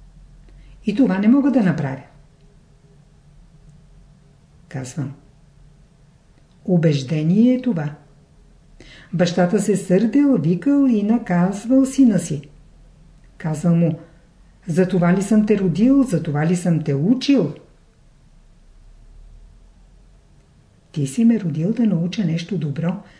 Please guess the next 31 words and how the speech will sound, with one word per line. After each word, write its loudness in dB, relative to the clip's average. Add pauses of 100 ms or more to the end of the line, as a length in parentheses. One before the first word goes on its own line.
(140)
да 0
следвам -2
правия 0
път. -8 (720)
Трябва 2
ли 4
един 2
ден 2
да 0
те 0
видя 0
в -14
ада 0 (160)
на 0
вечно -2
мъчение? 2 (1040)
Там 0
приемат 4
хората, 2
които 2
пият 2
и -4
пушат.“ -8 (4000)
Като -10
излязъл -4
синът, -6
свещеникът -6
е -10
си, -14
си -12
казал: -6